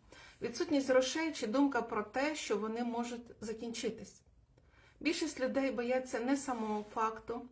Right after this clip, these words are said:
нестачі, вони бояться відчуття безпорадності. Вони бояться повернутись туди, де було важко.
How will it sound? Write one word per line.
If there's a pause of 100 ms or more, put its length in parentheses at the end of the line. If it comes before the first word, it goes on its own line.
нестачі, (400)
вони
бояться (120)
відчуття
безпорадності. (500)
Вони
бояться
повернутись
туди,
де
було
важко.